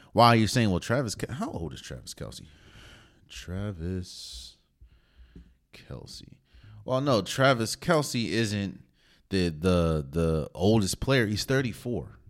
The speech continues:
And I know in life terms that's not old.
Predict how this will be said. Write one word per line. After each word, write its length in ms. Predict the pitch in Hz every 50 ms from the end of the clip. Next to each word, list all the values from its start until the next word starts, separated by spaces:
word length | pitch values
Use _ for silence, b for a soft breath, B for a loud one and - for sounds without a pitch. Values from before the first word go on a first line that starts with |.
| - - - _ _ _ _ _ _ b b b b b b b b b b b _
And 300 | - 113 110 107 104 98
I 80 | 90 95
know 360 | 101 117 139 147 139 135 113
in 220 | 95 98 95 90
life 640 | 90 90 95 101 101 95 92 87 - - - - - -
terms 420 | - - 92 85 76 80 87 80
that's 220 | 80 80 - - -
not 180 | 76 67 - -
old. 360 | 73 76 71 131 143 -